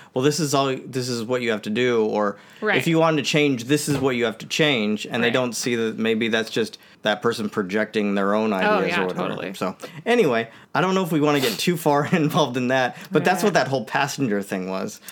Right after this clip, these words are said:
Speaker 2: Yeah, I
Speaker 1: Um,
Speaker 2: totally didn't get that narrative, like, at all.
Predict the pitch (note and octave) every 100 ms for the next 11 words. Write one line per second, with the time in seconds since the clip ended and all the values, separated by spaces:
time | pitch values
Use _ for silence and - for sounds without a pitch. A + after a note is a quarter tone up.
0 | - - C4+ C#4 G#3 C4 C4 C4+ A#3+ G#3+
1 | G3+ G3+ G3 F#3+ F3+ F3+ F#3 F#3 F#3 F#3+
2 | F3 F3 F#3 F3 F3+ F3